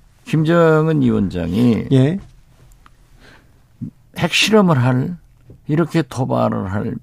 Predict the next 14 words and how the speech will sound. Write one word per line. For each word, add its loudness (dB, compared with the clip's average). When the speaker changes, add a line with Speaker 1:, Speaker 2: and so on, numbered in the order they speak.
Speaker 1:
명분을 -2
지금 -2
잃었다. 2
Speaker 2:
네. 4
Speaker 1:
즉, -6
안 0
와도 2
될 2
명분을 0
찾았다 -6
생각해요. -10
Speaker 2:
그래요? 4
Speaker 1:
왜냐면은 2
미국 2